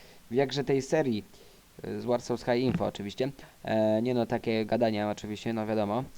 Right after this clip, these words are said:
Które zawsze jest takie same, ale dobrze. Dzisiaj postaram się, aby było inaczej. Troszeczkę, nie no, nie będzie inaczej, nie, nie umiem inaczej. No ale dobra, witam. No, witam. Z tej strony, z tej strony Warsaw Skyline.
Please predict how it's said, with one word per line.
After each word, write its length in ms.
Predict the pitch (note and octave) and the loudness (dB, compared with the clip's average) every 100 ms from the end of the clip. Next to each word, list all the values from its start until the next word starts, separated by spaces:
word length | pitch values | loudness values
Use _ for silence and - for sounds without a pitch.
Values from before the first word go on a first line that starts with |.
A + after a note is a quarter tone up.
| - - - - - - - - - - - - - - - - - | -20 -20 -20 -20 -20 -20 -20 -20 -14 -12 -12 -20 -20 -20 -20 -20 -6
Które 600 | - C#3 C#3 C3+ C3+ C3 A#2+ - - - - | 2 6 8 8 8 4 -2 -14 -20 -20 -6
zawsze 280 | C#3+ E3 - | 4 4 6
jest 140 | D#3 D#3 | 0 2
takie 220 | D3 D3+ | 2 4
same, 320 | D3+ A2 G#2 | 4 4 6
ale 240 | C3+ E3+ | 8 10
dobrze. 360 | D#3 A#2+ D#3 F3+ - - - | 10 8 8 -2 -8 -20 -12
Dzisiaj 220 | D3+ F3 | -6 -4
postaram 420 | - C#3+ D3+ C#3+ | -4 -4 -2 -2
się, 120 | C#3 C3+ | -2 -2
aby 120 | C3+ | 0
było 260 | B2+ C3+ | 2 4
inaczej. 460 | C3 B2 G2+ - - - - - - - - | 4 4 -2 -8 -10 -14 -20 -20 -20 -20 -16
Troszeczkę, 720 | A2+ C3+ - - B2 A#2+ A#2 A2 | -12 -10 -8 2 6 6 4 -2
nie 160 | B2+ | -6
no, 80 | C3 | -2
nie 120 | A#2 | -2
będzie 260 | A#2 A#2 G#2+ | 0 0 0
inaczej, 360 | G#2 G2 - | -4 -6 -10
nie, 180 | G#2+ G#2 | -10 -10
nie 160 | F2+ A#2 | -8 -6
umiem 200 | A2+ G2+ | -6 -6
inaczej. 360 | F2+ - - - - - - - - - - D3 | -10 -14 -16 -18 -20 -20 -20 -20 -20 -20 -4 6
No 120 | D3+ | 8
ale 100 | A2+ | 8
dobra, 200 | G#2 - - - - - - | 2 -6 -12 -20 -20 -20 -6
witam. 300 | B2 - - - - - - - - - - A#2 | -4 -4 -10 -18 -20 -20 -20 -20 -20 -14 -10 -2
No, 220 | A#2 G#2+ | -2 -2
witam. 240 | G#2 A#2 A2 - - - - - | -4 -2 -4 -6 -20 -20 -20 -12
Z 60 | |
tej 140 | C3+ C3 | -6 -6
strony, 240 | B2 A2+ | -4 -6
z 80 | - | 4
tej 160 | C#3 | 4
strony 260 | C3+ B2+ A#2 | 6 4 4
Warsaw 300 | A2+ A2 A#2+ | 4 2 0
Skyline. 360 | - C3 A#2+ | 6 6 6